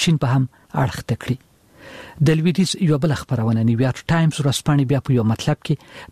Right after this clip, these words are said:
د طالبانو تر واک لاندې د کابل تصویر ورکړی او لیکي، "لارې کوڅې له خلکو ډکې دي،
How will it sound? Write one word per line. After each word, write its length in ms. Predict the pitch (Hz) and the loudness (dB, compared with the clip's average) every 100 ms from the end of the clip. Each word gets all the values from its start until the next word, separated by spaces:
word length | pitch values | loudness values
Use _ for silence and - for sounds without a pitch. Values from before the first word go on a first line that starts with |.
| 131 | -2
د 100 | 117 139 | 0 0
طالبانو 380 | 120 117 143 | 0 2 2
تر 200 | 135 127 | 0 -2
واک 240 | 113 110 - | -2 -2 0
لاندې 260 | 139 151 156 - | 0 0 -2 -2
د 160 | 127 - | -4 0
کابل 240 | 127 123 175 - | 0 2 0 -2
تصویر 360 | 110 - 127 117 | -4 0 -2 0
ورکړی 440 | 110 - 123 117 127 | -6 -2 0 0 0
او 100 | 110 | 2
لیکي، 320 | 127 - 165 - _ - - - - | 0 0 -4 -4 _ -20 -20 -4 0
"لارې 260 | 165 180 160 | 2 2 0
کوڅې 160 | 151 170 | -2 0
له 140 | 135 - | -2 -2
خلکو 260 | 139 - | -2 0
ډکې 260 | 117 - - | -2 -4 -6
دي، 80 | 101 | -8